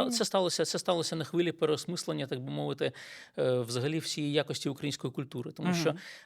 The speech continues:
Speaker 2: е, те, що ти казав, наприклад, про футуристів, власне, в чому от такий є дуже яскравий відчутний момент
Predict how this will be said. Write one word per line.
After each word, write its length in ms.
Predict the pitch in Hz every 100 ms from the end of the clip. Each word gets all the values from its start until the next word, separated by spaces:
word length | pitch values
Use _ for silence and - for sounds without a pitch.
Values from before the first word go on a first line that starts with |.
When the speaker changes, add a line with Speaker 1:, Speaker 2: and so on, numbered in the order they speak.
| -
Speaker 2:
е, 360 | 131 135 135
те, 160 | - 170
що 120 | -
ти 100 | 151
казав, 340 | 156 135 147
наприклад, 420 | 139 131 147 143 -
про 200 | - 143
футуристів, 640 | - 131 196 277 - - - - - - _
власне, 720 | - 110 143 156 - 147 139 143 - -
в 100 | -
чому 600 | - 165 170 160 143 135 - -
от 180 | - 147
такий 260 | - - 165 135
є 160 | 147
дуже 340 | 127 123 147 147
яскравий 540 | 139 - 156 143 135
відчутний 420 | 131 - 156 143
момент 400 | 139 143 135 -